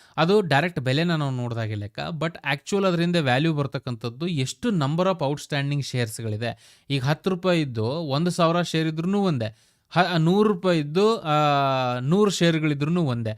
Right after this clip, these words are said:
Overall value ಏನಿದೆಯೋ, value of the company ಅಥವಾ valuations of the company, ಅದು ನಮಗೆ ಮ್ಯಾಟರ್ ಆಗುತ್ತೆ. ಈಗ ಎಮ್ ಆರ್ ಎಫ್ ಒಂದೂವರೆ ಲಕ್ಷ ಎಲ್ಲ ನಡೀತಾ ಇದೆ ಶೇರ್, ಅದರರ್ಥ ತುಂಬ ಎಕ್ಸ್‌ಪೆನ್ಸಿವ್. Yes, of course, ಇನ್ವೆಸ್ಟ್ಮೆಂಟಿನ ಪ್ರಕಾರ ನೀವು ನೋಡ್ತೀರಾ ಅಂದ್ರೆ ಒಂದು ಶೇರ್‌ಗೆ ಜಾಸ್ತಿ ಇನ್ವೆಸ್ಟ್ಮೆಂಟಿನ ಅವಶ್ಯಕತೆ ಇರುತ್ತೆ.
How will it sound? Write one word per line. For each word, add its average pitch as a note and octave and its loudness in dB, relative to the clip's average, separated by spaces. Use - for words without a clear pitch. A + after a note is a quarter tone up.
Overall G#3+ 6
value F#3+ 4
ಏನಿದೆಯೋ, C3 0
value D3 0
of D3 -8
the C#3+ -4
company B2 -6
ಅಥವಾ C#3 -4
valuations C#3 0
of B2 -10
the A#2 -10
company, A#2 -6
ಅದು C#3 -2
ನಮಗೆ F3 2
ಮ್ಯಾಟರ್ A#2 -4
ಆಗುತ್ತೆ. A2+ -8
ಈಗ D3+ 0
ಎಮ್ E3 2
ಆರ್ F3 2
ಎಫ್ E3+ -4
ಒಂದೂವರೆ E3 2
ಲಕ್ಷ C#3+ -4
ಎಲ್ಲ D3 0
ನಡೀತಾ B2+ -4
ಇದೆ A2 -2
ಶೇರ್, A2 -10
ಅದರರ್ಥ D#3 -2
ತುಂಬ F#3+ 4
ಎಕ್ಸ್‌ಪೆನ್ಸಿವ್. F3 0
Yes, A3+ 0
of - -10
course, C#3+ -2
ಇನ್ವೆಸ್ಟ್ಮೆಂಟಿನ D#3 -2
ಪ್ರಕಾರ C#3+ -6
ನೀವು D3 -4
ನೋಡ್ತೀರಾ C#3 -4
ಅಂದ್ರೆ D3+ -4
ಒಂದು D3 -2
ಶೇರ್‌ಗೆ C#3 -4
ಜಾಸ್ತಿ C3 -4
ಇನ್ವೆಸ್ಟ್ಮೆಂಟಿನ A#2+ -6
ಅವಶ್ಯಕತೆ A#2+ -8
ಇರುತ್ತೆ. A#2 -10